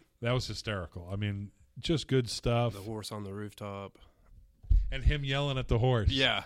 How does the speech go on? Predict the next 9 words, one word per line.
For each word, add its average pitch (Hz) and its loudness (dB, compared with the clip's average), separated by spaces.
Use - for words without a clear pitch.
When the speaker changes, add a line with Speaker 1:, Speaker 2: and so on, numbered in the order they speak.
Speaker 1:
"You 127 8
chicken." 120 6
Speaker 2:
<laughs> - 10
Yeah. 180 8
Speaker 1:
<laughs> - -2
Speaker 2:
Yeah. 107 -2
Speaker 1:
Classic, 156 -2
uh, 110 -6
Schwarzenegger. 127 -4